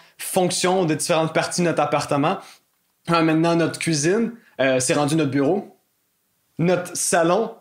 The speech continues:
c'est rendu notre cuisine. Notre chambre, c'est rendu,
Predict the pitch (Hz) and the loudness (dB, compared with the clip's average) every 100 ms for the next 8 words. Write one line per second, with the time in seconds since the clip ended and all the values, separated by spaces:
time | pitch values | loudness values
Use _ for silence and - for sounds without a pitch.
0 | _ - 175 160 143 165 - 156 135 170 | _ -4 0 0 0 -2 -2 -2 0 0
1 | 226 208 _ _ - - 165 165 - - | -2 -6 _ _ -20 -4 -2 0 0 0
2 | 185 196 247 208 - - - 180 160 151 | 2 2 0 -2 -6 -14 -4 0 2 2
3 | 175 180 - | 0 -2 -6